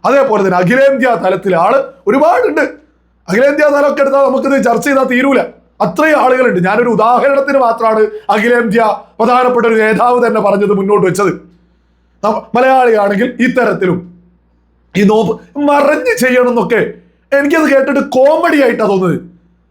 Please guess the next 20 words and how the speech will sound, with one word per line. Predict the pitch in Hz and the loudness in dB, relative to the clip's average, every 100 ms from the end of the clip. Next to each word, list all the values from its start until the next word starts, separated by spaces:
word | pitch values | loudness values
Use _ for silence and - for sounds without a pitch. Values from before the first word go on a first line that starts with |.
| - | -6
ഇതെന്താ, | 220 285 262 262 | -2 2 2 2
ഇതെന്താ | 285 277 - | 2 0 0
പറ്റിക്കാനാണോ | 247 - 302 285 226 185 | 0 0 2 2 0 0
പറയുന്നത്? | 202 226 240 - _ _ _ - - - | 0 0 -4 -10 _ _ _ -20 -16 -4
എനിക്ക് | 330 330 | 0 2
തീരെ | 302 277 277 277 285 | 2 0 2 2 2
മനസ്സിലാവുന്നില്ല. | 269 240 196 240 214 175 160 143 - _ _ _ _ _ - - - | 2 0 -2 0 0 0 -2 -6 -10 _ _ _ _ _ -20 -20 -6
എ-, | 247 | -4
എ-, | 277 262 269 | 0 2 2
എ-, | 277 302 | 4 2
എന്ത്, | 349 | 0
എത്രത്തോളം | 359 440 - 508 494 269 254 240 | 0 0 0 0 2 2 2 0
ഒരു | 220 233 226 | 0 -2 -2
ഉളുപ്പില്ലായ്മയാണ് | 240 262 254 254 262 240 226 220 208 196 190 190 190 - - | 2 2 0 -2 0 2 2 0 0 0 0 0 -4 -10 -4
നമ്മുടെ | 247 240 240 | -2 0 2
രാജ്യത്തിന് | 208 208 180 226 226 214 | 2 0 0 -2 -2 0
വേണ്ടിയിട്ടൊക്കെ | 202 196 180 190 185 180 196 190 - - | 0 0 0 0 -2 0 -2 -2 -6 -4
മത്സരിക്കുന്ന | 208 214 - 233 214 170 190 | 0 0 0 0 0 -2 0
ഒരു | 190 | 0
വ്യക്തിയെ | 190 190 185 214 202 | 2 0 -2 -2 0